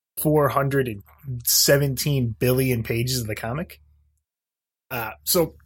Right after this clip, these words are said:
it's revealed slowly throughout the comic that Mom and Grandpa, who is Jade's guardian, uh, don't worry, we'll, we'll fucking, that's a whole fucking mess. They knew about Spurb and how it would cause the end of the world.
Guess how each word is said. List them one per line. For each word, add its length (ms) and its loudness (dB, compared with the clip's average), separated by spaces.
it's 160 4
revealed 280 4
slowly 280 4
throughout 220 -2
the 60 -2
comic 340 0
that 140 -4
Mom 300 0
and 140 -2
Grandpa, 500 0
who 100 2
is 140 2
Jade's 400 2
guardian, 460 -6
uh, 300 -4
don't 220 2
worry, 220 -2
we'll, 200 -2
we'll 280 -6
fucking, 460 -2
that's 240 2
a 40 2
whole 160 4
fucking 360 0
mess. 440 -4
They 140 6
knew 180 8
about 220 2
Spurb 580 2
and 100 -6
how 180 -2
it 20 -8
would 100 -8
cause 240 0
the 140 0
end 100 -2
of 60 -4
the 80 -4
world. 320 -10